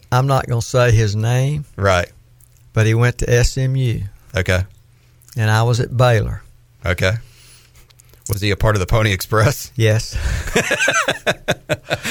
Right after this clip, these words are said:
Speaker 2: So you really wanted him, and so did
Speaker 1: Yeah.
Speaker 2: everybody else.
Speaker 1: And I remember Coach Taft telling me, he said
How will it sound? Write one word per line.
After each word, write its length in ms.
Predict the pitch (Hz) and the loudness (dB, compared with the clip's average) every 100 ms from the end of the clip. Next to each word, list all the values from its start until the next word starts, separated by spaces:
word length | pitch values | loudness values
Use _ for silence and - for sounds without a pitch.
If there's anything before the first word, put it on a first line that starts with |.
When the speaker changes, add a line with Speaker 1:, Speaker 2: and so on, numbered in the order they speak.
| 220 | -6
Speaker 2:
So 120 | - | -2
you 200 | 135 147 143 | 0 2 2
really 240 | 156 147 | 4 2
wanted 280 | 127 123 113 | 2 2 2
him, 240 | 135 113 | 2 0
and 80 | 107 | 0
so 120 | 139 | 0
did 120 | 120 120 | 2 2
Speaker 1:
Yeah. 60 | |
Speaker 2:
everybody 400 | 110 110 107 98 | 2 2 2 2
else. 300 | 107 92 - | 0 -2 -2
Speaker 1:
And 100 | 131 | 2
I 80 | 131 | 4
remember 320 | 131 135 127 | 4 2 0
Coach 340 | - 131 123 - | 0 0 0 0
Taft 340 | 131 123 - | 2 2 2
telling 360 | - 120 113 110 | 2 4 2 2
me, 120 | 107 | 2
he 140 | 113 | 2
said 380 | 113 - 101 95 | 2 0 0 0